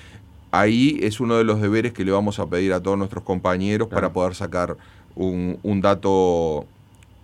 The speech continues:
Speaker 1: un dato fidedigno.
Speaker 2: Claro.
Speaker 1: Con relación a t-, lo que tú hablabas de los post,
Speaker 2: Digo,
Speaker 1: también,
Speaker 2: pa-, sí.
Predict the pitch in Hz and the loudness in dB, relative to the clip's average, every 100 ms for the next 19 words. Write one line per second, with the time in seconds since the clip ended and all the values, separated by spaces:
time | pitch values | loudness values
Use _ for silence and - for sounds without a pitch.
0 | - 92 98 95 87 95 90 85 80 78 | -12 -4 -2 0 0 2 2 2 0 -2
1 | 73 62 101 90 90 90 76 67 - - | -2 -4 -4 -2 0 -2 -4 -10 -14 -20
2 | - 90 87 76 - - - - - - | -10 -8 -6 -8 -14 -20 -20 -20 -20 -6
3 | 131 123 143 135 - 196 190 143 - - | 0 2 2 0 0 0 0 -4 -16 -16
4 | 101 101 104 107 143 147 147 113 104 101 | -4 -2 -2 0 2 4 4 4 2 -2
5 | 92 - 123 160 - - - - - 127 | -4 -4 -2 -2 -4 -20 -20 -10 2 4
6 | 117 120 143 139 120 101 | 4 4 4 2 0 -6